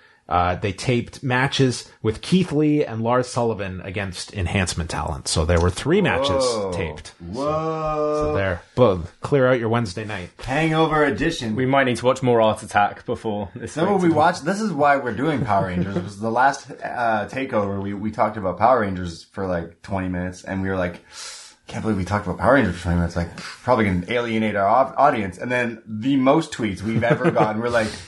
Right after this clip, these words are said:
Speaker 2: "Hey, uh, you guys got any more of that Power Rangers talk? Uh, you, uh, we like that." I was like, "That's niche."
Speaker 1: You know what you need to watch is the, the vignette they did on Impact this week with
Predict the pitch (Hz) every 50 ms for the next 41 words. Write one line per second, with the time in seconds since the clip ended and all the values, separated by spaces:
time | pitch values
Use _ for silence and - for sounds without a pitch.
0 | - - - 165 190 175 147 139 135 131 123 123 127 131 139 139 135 120 - 143
1 | 131 131 135 135 135 139 139 135 131 127 - 135 143 151 170 180 190 185 208 202
2 | 202 - 214 214 220 - - - - 170 160 160 160 147 147 165 160 160 165 165
3 | 165 160 165 160 165 170 170 185 214 208 - 139 104 90 95 110 110 110 117 117
4 | 113 113 - - _ _ - 123 160 - - - - - - _ _ _ _ _
5 | _ - - _ _ 104 107 131 165 - - - - - - - - 131 139 165
6 | 185 175 143 143 143 147 143 131 160 139 131 135 135 143 - - - - 123 101
7 | 92 98 104 110 107 104 101 101 98 92 90 - _ _ - - - _ - 120
8 | 101 123 120 117 131 147 143 - 143 131 110 127 120 117 107 107 - 131 123 120
9 | - 131 123 123 - - 127 120 - - 127 131 135 131 - - 107 104 101 92
10 | -